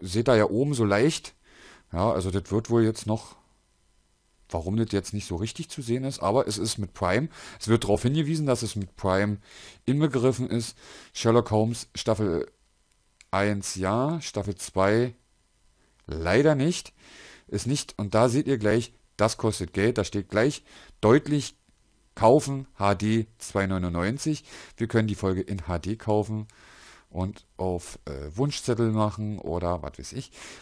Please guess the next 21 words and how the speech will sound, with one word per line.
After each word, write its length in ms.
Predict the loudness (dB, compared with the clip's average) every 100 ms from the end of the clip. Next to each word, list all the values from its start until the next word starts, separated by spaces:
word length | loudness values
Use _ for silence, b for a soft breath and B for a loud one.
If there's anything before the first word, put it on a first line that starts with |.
| B -6
Und 240 | -4 0
dann 100 | -2
können 220 | -2 0
wir 120 | 2 2
halt 160 | 2
jedes 240 | 0 -2 0
Mal 200 | 0 0
gucken, 300 | -4 -8 -14
ah, 460 | -6 -4 -2 -2 -4 -8
kostet 260 | 0 0 0
noch 120 | -2
Geld, 280 | 0 0 0
also 440 | 2 2 2 -2 -6
lohnt 240 | -6 -6 -6
sich 200 | -8 -10
nicht. 340 | -16 -16 -20 _ B B B B B B _ -20 -20 _ _ _ _ _ _ _ -20 _ -14
Ähm, 260 | -10 -8 -10 -14 _ _ _ _ _ _ _
davon 280 | -4 -2 0
werde 120 | 0
ich 140 | 0
mir, 100 | -2